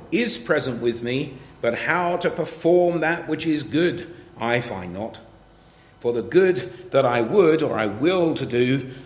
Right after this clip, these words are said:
I do not. But the evil which I would not do, I do not will to do, that I do. Now if I do that which I would not, or I do not will to do,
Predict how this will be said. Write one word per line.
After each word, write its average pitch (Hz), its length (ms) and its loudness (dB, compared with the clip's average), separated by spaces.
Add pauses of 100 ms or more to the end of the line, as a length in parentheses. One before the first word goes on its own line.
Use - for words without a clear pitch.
I 113 160 -2
do 117 220 -2
not. 117 320 0 (800)
But 131 140 4
the 127 220 0
evil 196 680 2 (260)
which 151 240 0
I 139 160 0
would 165 320 0
not 147 280 0
do, 113 320 -2 (380)
I 101 120 -6
do 104 180 -6
not 156 220 -2
will 104 260 -6
to 107 120 -10
do, 117 440 -2 (280)
that 131 260 -2
I 107 220 -2
do. 113 340 -2 (760)
Now 131 360 2
if 113 120 -4
I 110 140 -2
do 170 420 2
that 160 400 2 (300)
which 156 460 -2 (120)
I 120 140 2
would 160 320 0
not, 170 260 2
or 113 500 -2
I 107 120 -6
do 113 140 -4
not 147 280 4
will 123 240 2
to 110 120 -6
do, 107 380 -2